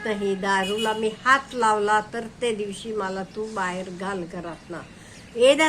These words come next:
तरी मला चान्स दे," म्हणून. मग ती हो म्हणाली, मग येऊन राहिला आणि त्याचे नंतर तो सुधारला. आता छान आहेत. म्हणजे बघा किती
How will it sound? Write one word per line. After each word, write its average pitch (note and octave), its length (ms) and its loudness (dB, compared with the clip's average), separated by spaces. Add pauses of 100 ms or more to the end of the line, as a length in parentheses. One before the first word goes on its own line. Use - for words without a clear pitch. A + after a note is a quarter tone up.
तरी C#4+ 180 2
मला A#3 320 2
चान्स G#3+ 520 -2
दे," G3+ 180 0
म्हणून. E3+ 340 -4 (720)
मग B3+ 140 2
ती C#4+ 280 -4
हो B3+ 220 6
म्हणाली, G#3 480 0 (640)
मग A3 280 2
येऊन A3+ 320 2
राहिला F#3+ 440 0 (220)
आणि G#3+ 380 2
त्याचे G3+ 520 -4
नंतर F3+ 500 -6
तो F#3+ 380 -12
सुधारला. E3 880 -10 (1300)
आता D4+ 240 0
छान B3 380 4
आहेत. F3 260 0 (520)
म्हणजे A#3 340 2
बघा D4 300 0
किती C#4+ 480 -4